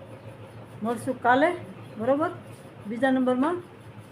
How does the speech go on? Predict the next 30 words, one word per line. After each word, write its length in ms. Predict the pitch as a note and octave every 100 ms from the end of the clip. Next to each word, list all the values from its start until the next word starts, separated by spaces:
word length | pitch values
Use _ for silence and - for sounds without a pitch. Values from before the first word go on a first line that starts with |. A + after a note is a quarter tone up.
| -
કે 420 | A#3+ A#3+ A#3 A#3
Insta-માં 640 | A#3+ C4 - - C#4+ C#4+
જો 120 | C4+ C#4+
કોઈ 180 | C#4+
જતા 320 | A3+ A#3+ B3 C#4+
હોય 240 | D4 E4+
તો 200 | D#4+ A#3
Insta-માં 480 | A3+ - D4 C#4+ C#4
પણ 120 | C#4
આપણે 260 | C4 C4 B3+
રૂપલ 300 | A#3+ C4+ B3+
રાયકા 300 | A#3+ B3 B3
પાંચસો 320 | A3+ A3+ A#3
પંચાવન 500 | A3 G3+ G3 A#3+ D4+ - - - -
આઈડી 300 | A3 G#3 A3
છે 140 | G3+ D#4 - - - - - - - G#3
ને, 140 | A3+ A3
ચેનલનું 420 | A3+ A3 G#3+ G3
નામ 240 | F#3 C4 C4+
છે 380 | - C4+ - A3+
Insta 260 | - -
આઈડી 320 | G#3 G3+ A#3+ F#4+ - - - - - - - -
રૂપલ 240 | A3 C#4 A#3
રાયકા 300 | G#3 G3 A#3+
પાંચસો 380 | G#3+ F#3+ F#3
પંચાવન. 720 | G3 F#3 F3+ A3+ G#3 F3+ - A#3+
ઓકે, 200 | B3+ F4 E4+ - - - - - -
ને 140 | C4+
YouTube-માં 640 | B3+ B3+ D#4 C#4 A#3 G#3 G3
પણ 160 | C#4+